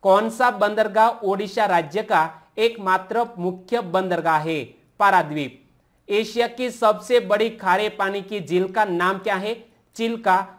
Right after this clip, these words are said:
जो ओडिशा में स्थित है और इसका कैचमेंट क्षेत्र लगभग तीन हजार पाँच सौ साठ वर्ग किलोमीटर में फैला हुआ है। और जब बात करते हैं ओडिशा की, तो पहले तो यहाँ आप मैप में देखिए,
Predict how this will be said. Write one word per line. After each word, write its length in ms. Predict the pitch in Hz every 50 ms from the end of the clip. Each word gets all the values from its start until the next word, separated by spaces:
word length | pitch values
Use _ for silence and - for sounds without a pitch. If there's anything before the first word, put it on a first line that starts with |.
| _ _ 165
जो 140 | 151 214
ओडिशा 600 | 226 226 - 196 190 196 196 208 214 208 - 190 175
में 140 | 185 202 190
स्थित 340 | 180 185 - 226 226 226 226
है 180 | 226 226 233 233 233 - _ _ -
और 140 | 220 220 220
इसका 520 | 220 - 196 208 190 - - - 240 233 220 214 -
कैचमेंट 600 | - 202 208 208 - 240 240 233 233 226 226 -
क्षेत्र 460 | - - 226 233 233 233 196 175 170 160 - - _ _ _ -
लगभग 460 | 190 196 185 190 180 220 208 214 - -
तीन 220 | 220 226 240 233
हजार 260 | 214 196 180 226 214 220 220 -
पाँच 220 | - 196 196 196 196
सौ 220 | - - 233 226 226
साठ 360 | 226 - 208 196 214 208 202
वर्ग 260 | 175 180 180 180 180 214 208 214 -
किलोमीटर 520 | 180 180 180 180 175 175 180 180 240 220
में 320 | 196 165 165 180 190 185 - - _ _ _
फैला 240 | 226 214 196 185 180
हुआ 260 | 165 151 151 156 151 139
है। 240 | 147 156 147 131 117 - - _ _ -
और 180 | 170 151 139 127
जब 240 | 180 220 220 -
बात 260 | 175 185 180 180 180 -
करते 280 | 180 165 165 - 165 156
हैं 120 | 156 165 165 - -
ओडिशा 400 | 170 180 185 208 202 - 214 202
की, 220 | 202 226 220 220 220 - - _ _ _
तो 80 | 240 240
पहले 420 | 240 - 226 214 208 208 214 220 220
तो 120 | 220 240
यहाँ 380 | 233 220 202 208 202 220 233 226 -
आप 220 | 190 202 208 - 220
मैप 220 | 190 175 170 175
में 140 | 180 165 156 151
देखिए, 500 | 151 147 - - 160 143 131 117 117